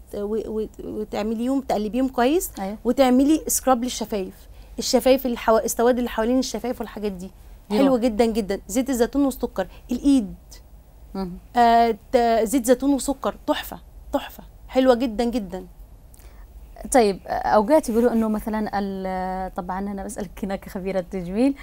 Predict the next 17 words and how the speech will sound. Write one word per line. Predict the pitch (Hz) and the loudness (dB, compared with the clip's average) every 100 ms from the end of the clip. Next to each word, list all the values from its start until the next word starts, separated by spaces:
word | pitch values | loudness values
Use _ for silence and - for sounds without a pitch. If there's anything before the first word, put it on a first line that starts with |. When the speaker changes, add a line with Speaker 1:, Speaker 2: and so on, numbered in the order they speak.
| - | -8
Speaker 1:
مم. | 240 220 196 | -6 -6 -2
Speaker 2:
آه، | 202 190 | 0 2
لانه | 196 165 214 220 196 - | 0 0 -2 -2 -2 -4
احيانا | - 247 220 | -4 -2 0
نشوف | 208 233 220 | -2 -4 -4
هذه | 202 | -2
الخلطات | 202 - 190 190 190 185 | -2 -2 -2 2 2 2
او | - 185 180 | 0 -2 0
ال-، | 180 175 175 175 175 - - - | -2 -4 -2 0 0 -4 -18 -4
الوصفات | 208 196 196 196 190 190 185 | 0 0 -2 -2 2 2 2
على | 170 185 | 0 0
الانترنت، | - 190 175 185 180 175 180 175 - | -4 -6 -2 -4 -2 -4 -4 -6 -4
آه، | 190 269 175 175 - | 0 0 0 -4 -6
Speaker 1:
مم. | |
Speaker 2:
يعني | 330 392 | -4 -2
يتم | 277 240 214 | -2 -2 -4
تداولها، | 214 202 196 202 226 | 0 2 2 0 -4